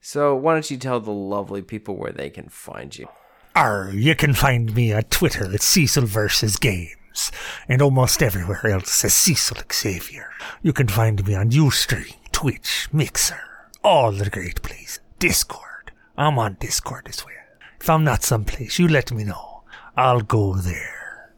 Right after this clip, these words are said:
Speaker 2: Arr. What about you, Blue? Where can people find you at?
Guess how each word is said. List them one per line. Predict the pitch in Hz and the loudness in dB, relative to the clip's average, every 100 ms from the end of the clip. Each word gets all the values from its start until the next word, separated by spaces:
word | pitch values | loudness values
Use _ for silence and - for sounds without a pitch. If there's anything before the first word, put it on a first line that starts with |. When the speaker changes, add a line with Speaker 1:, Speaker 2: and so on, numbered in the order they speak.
| - | -2
Speaker 2:
Arr. | 107 92 - - - - - - - - | 0 0 -4 -8 -12 -16 -18 -18 -20 -6
What | 185 180 | 0 4
about | 151 135 - | 6 4 4
you, | 135 104 | 2 4
Blue? | 107 117 104 107 - - - | 4 4 4 0 -4 -20 -10
Where | - 214 131 | 2 4 4
can | 127 110 | 2 2
people | 117 117 | 2 2
find | 101 110 98 92 | 0 0 0 -2
you | 104 | -4
at? | - - | -4 -6